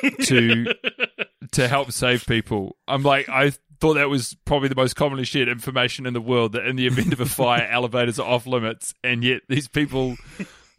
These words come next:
who, if anyone, should be carrying this information at the forefront of their minds. You know, I suppose it's to feed Whoopi, Whoopi Goldberg a few more lines, but, um, <laughs> really took me out of the world of the show, the movie.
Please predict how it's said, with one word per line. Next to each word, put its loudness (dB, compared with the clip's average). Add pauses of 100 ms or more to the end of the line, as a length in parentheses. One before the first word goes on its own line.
(120)
who, 2 (340)
if 0
anyone, 2
should -6
be 2
carrying -4
this -4
information -2
at -4
the -4
forefront 0
of -6
their 2
minds. 0 (500)
You -2
know, 4
I 2
suppose 2
it's -6
to -2
feed -2
Whoopi, -2 (180)
Whoopi 0
Goldberg 0
a -4
few -2
more -2
lines, 0 (100)
but, 2
um, -2 (480)
<laughs> -20
really 2
took -4
me -2
out 2
of -4
the -2
world 0
of -8
the -10
show, -4 (460)
the 2
movie. -2